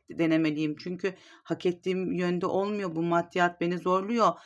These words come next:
Özellikle dörtlü günler, dör-, dördüncü günlerde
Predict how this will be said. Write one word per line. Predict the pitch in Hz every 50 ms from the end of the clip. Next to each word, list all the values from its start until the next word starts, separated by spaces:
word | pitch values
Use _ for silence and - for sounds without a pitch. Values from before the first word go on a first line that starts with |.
| - - - _
Özellikle | - 160 156 160 175 170 170 175 185 180 - - 196 190 160
dörtlü | 180 180 180 180 - - 202
günler, | 196 160 - 175 165 165 156 143 147 147 - -
dör-, | 156 160 160 165 156 151 151 -
dördüncü | 165 165 165 160 170 175 175 165 180 170
günlerde | - 180 170 165 165 165 165 160 - 196 190